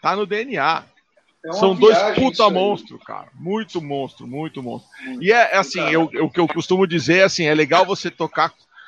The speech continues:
Speaker 1: com, com gente que quando você, você não precisa ficar olhando pra trás. Você
Speaker 2: Não,
Speaker 1: tem plena
Speaker 2: não tem.
Speaker 1: confiança do que os caras tão fazendo, que, meu,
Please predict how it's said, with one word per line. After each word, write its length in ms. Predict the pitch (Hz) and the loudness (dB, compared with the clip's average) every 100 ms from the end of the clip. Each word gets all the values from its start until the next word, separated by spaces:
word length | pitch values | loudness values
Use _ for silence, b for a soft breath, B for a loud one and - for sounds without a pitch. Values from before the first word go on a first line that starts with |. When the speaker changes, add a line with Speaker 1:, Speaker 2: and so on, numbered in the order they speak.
| B _ | B _
Speaker 1:
com, 220 | 160 143 - _ | -10 -10 -14 _
com 160 | 151 151 | -8 -6
gente 320 | 135 170 - | -4 -4 -6
que 120 | - | -12
quando 220 | 165 190 175 | -6 -4 -2
você, 200 | 175 - | -4 -6
você 220 | 165 190 | -4 -2
não 100 | 196 | -2
precisa 240 | - - | -4 0
ficar 240 | 214 - 190 | 0 2 2
olhando 260 | 165 165 | 4 0
pra 200 | 156 143 | 0 0
trás. 560 | - 131 113 - - - _ _ _ _ _ - | 0 -2 -4 -4 -14 -20 _ _ _ _ _ -14
Você 100 | 170 | -2
Speaker 2:
Não, 60 | |
Speaker 1:
tem 120 | 180 202 180 | 2 4 4
plena 160 | 220 | 4
Speaker 2:
não 80 | 254 | 4
tem. 80 | - | 0
Speaker 1:
confiança 800 | 220 226 240 185 190 233 - 233 | -2 -2 0 2 4 2 2 0
do 100 | 220 | -2
que 140 | 233 | -8
os 100 | 214 | -8
caras 260 | - 202 202 | 0 2 2
tão 140 | 208 | -2
fazendo, 600 | - 180 135 131 170 196 | -2 -2 -2 -2 -4 -4
que, 180 | 202 233 | -8 -10
meu, 400 | 220 165 117 98 | -4 -2 -2 -6